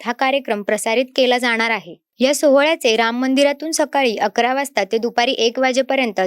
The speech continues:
थेट प्रक्षेपण होणार आहे. दूरदर्शनच्या डीडी न्यूज आणि डीडी नॅशनल चॅनलवर या सोहळ्याचे थेट प्रक्षेपण केले जाणार आहे.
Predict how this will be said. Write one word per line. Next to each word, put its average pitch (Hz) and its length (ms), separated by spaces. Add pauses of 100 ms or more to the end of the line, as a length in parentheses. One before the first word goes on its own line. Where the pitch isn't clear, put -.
थेट 247 260
प्रक्षेपण 269 480
होणार 220 300
आहे. 180 220 (800)
दूरदर्शनच्या 285 680
डीडी 247 340
न्यूज 226 360
आणि 214 240
डीडी 233 260
नॅशनल 262 360
चॅनलवर 233 580
या 214 180
सोहळ्याचे 240 480
थेट 247 280 (100)
प्रक्षेपण 262 540
केले 214 220
जाणार 220 280
आहे. - 300